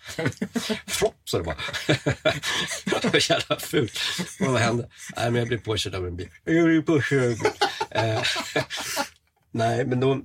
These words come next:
Speaker 2: de, eh, ja, jag, de säger att det inte har, eh, någonting med varandra att göra.
Speaker 1: Nej, okej.
Speaker 2: Försäkringsbolaget, alltså.
Speaker 1: Mm.
Speaker 2: Vilket, eh, of course, my
Speaker 1: Ja,
Speaker 2: horse.
Speaker 1: okej.
Speaker 2: Eh, men, eh, de, eh,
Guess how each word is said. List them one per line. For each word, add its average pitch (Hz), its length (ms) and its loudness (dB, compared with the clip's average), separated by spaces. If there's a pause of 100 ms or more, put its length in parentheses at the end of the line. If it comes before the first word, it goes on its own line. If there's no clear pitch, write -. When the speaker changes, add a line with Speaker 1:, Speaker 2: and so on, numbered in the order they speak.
Speaker 2:
de, 131 240 2
eh, 135 60 4 (680)
ja, 71 280 -4
jag, 117 280 0
de 113 200 0
säger 113 300 2
att 98 100 -6
det 101 80 -2
inte 92 240 -4
har, 80 420 -4 (220)
eh, 87 80 -14
någonting 82 380 -10
med 80 180 -10
varandra 80 280 -12
att 82 60 -8
göra. 78 180 -12 (120)
Speaker 1:
Nej, 98 300 -2
okej. 78 300 -8 (320)
Speaker 2:
Försäkringsbolaget, 80 760 -8
alltså. - 320 -18
Speaker 1:
Mm. 104 300 -2
Speaker 2:
Vilket, 90 380 -10
eh, 87 60 -18 (440)
of - 220 -18
course, - 260 -16 (100)
my 127 60 -2
Speaker 1:
Ja, 113 60 -4
Speaker 2:
horse. 98 220 -8 (320)
Speaker 1:
okej. 101 220 2 (220)
Speaker 2:
Eh, 95 60 0
men, 107 240 0
eh, 104 180 -2
de, 104 300 0
eh, 104 200 0